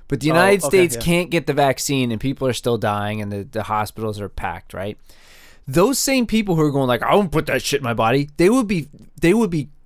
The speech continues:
Speaker 1: fighting tooth and nail, clawing over the corpses of their relatives to try to get a vaccine.
Speaker 2: Good point.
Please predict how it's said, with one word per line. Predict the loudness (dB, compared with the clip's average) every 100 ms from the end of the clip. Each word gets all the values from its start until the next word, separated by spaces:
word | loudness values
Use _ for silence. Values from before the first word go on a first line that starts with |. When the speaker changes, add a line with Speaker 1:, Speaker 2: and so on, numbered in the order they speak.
| -20
Speaker 1:
fighting | -12 2 4 4 0 -4 -6
tooth | -4 -2 0
and | 0 2
nail, | 2 0
clawing | -2 2 4 4 2 2
over | 2 4 2
the | 2 0 -4
corpses | -6 2 2 2 -2 -4 0
of | 2 2 2
their | 2 2 2 -2 -18 -2
relatives | 4 4 4 2 -2 -2
to | -6
try | 0 2 2
to | 2
get | -2
a | -2
vaccine. | -4 -8 -12 -16 -20 -20 -20 _ -20 -20 -20 -20 -20 _ -20 -20 -20 -20 -20 _ -20 -20 -20 -20 _ _ -20 -10
Speaker 2:
Good | -4 -4
point. | -4 -6 -6